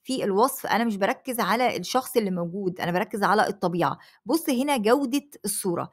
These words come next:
طب نفترض إن أنت مش عايز الشخص اللي واقف هناك ده اللي ملامحه أصلًا مش باينة هناك خالص، بتروح على كانفا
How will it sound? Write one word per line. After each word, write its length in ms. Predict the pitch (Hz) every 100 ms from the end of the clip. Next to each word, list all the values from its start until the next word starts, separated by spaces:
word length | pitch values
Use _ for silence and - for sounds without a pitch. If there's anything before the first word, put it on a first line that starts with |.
| - -
طب 80 | -
نفترض 360 | 214 208 349 330
إن 100 | 269
أنت 160 | 320
مش 160 | 269 247
عايز 280 | 196 277 240
الشخص 380 | 202 247 -
اللي 160 | 226 196
واقف 320 | 202 208 208
هناك 160 | 196 196
ده 120 | 175
اللي 120 | 170
ملامحه 540 | 170 160 165 214 - -
أصلًا 220 | 233 220
مش 120 | 196
باينة 260 | 175 196 190
هناك 140 | 175
خالص، 340 | 190 185 180 185 _ _ -
بتروح 280 | 208 370
على 140 | 370 254
كانفا 420 | 269 311 294 311